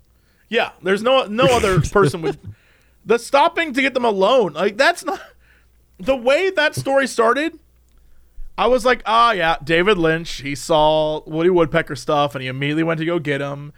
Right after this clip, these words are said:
Speaker 1: and then he
Speaker 2: Mm-hmm.
Speaker 1: named 'em." Oh, that's, I was gonna ask you, why did he turn, why did he, like, see them, U-turn, and then have to go get them? Like, what about them made, made him think he needed to save them? He said he
Speaker 2: Yeah.
Speaker 1: saved their lives. Like, that's a whole story in itself.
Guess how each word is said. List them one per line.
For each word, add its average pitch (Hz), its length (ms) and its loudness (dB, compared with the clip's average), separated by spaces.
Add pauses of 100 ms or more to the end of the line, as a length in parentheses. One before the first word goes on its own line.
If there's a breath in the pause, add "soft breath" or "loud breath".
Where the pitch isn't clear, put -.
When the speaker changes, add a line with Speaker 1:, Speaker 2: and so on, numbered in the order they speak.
(180 soft breath)
Speaker 1:
and 117 100 -2
then 156 120 2
he 202 100 2
Speaker 2:
Mm-hmm. 185 80 2
Speaker 1:
named 180 360 2
'em." 170 360 2
Oh, 175 240 2
that's, 170 320 2 (360 loud breath)
I 196 120 2
was 269 140 2
gonna 277 120 0
ask 240 340 -2
you, 226 100 -2
why 156 260 2
did 190 80 0
he 214 80 -2
turn, 233 300 0
why 226 140 2
did 320 60 -2
he, 311 40 -2
like, 294 220 0
see 294 180 -2
them, 226 300 -4 (540)
U-turn, 196 840 0 (520 soft breath)
and 185 140 0
then 226 140 4
have 226 240 0
to 214 60 -16
go 220 120 2
get 220 220 0
them? 120 140 -6
Like, 156 140 -2
what 247 240 2
about 254 460 0
them 151 320 -8 (340)
made, 202 440 0
made 208 220 2
him 226 180 0
think 202 160 -2
he 208 80 -2
needed 196 200 -4
to 170 60 -6
save 151 320 -4
them? 71 120 -20 (880)
He 175 120 -6
said 214 200 2
he 214 60 0
Speaker 2:
Yeah. - 40 -2
Speaker 1:
saved 202 300 2
their 185 140 4
lives. 131 300 0
Like, 202 140 0
that's 330 200 0
a 294 60 -2
whole 294 180 4
story 262 320 2
in 226 60 0
itself. 190 460 -4